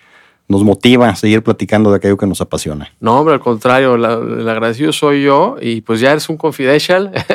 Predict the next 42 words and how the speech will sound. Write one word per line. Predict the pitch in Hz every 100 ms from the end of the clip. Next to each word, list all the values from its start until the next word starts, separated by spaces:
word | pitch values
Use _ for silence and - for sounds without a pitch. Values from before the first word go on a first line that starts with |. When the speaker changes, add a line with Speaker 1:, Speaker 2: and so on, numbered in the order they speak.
| 170
Speaker 2:
<laughs> | - - - 180
Bienvenido. | 131 131 123 127 156 190 208 - - -
Estoy | -
seguro | 156 170 165 170
de | 151
lo | 131
que | 135 123 123 120
lo | 120
platicado | 110 123 131 - 156
aquí | 160 156 170 165
va | 151
a | 143
ser | 165 156
de | 143
gran | 139 151
ayuda | 147 143 147 143
para | 131 123
quienes | 117 120
nos | 120 113
escuchan | 120 - 147 139 156 143
y | 127
ven. | 135 147 190 254 _ - - _ -
Y | 127
amigos, | 143 180 233
pues | - 143
los, | 127 -
los | 131 127 -
invitamos | 127 123 - 156 160 175 175
a | 147
que | -
sigan | 151 156 160
nuestro | 147 - 123
podcast | - 139 - 156 -
en | 127
la | 117
plafa-, | 117 110 113
en | 120 113
la |
plataforma | 113 113 120 139 151
de |
su | 147
preferencia | 117 - 120 123 147 143 151 196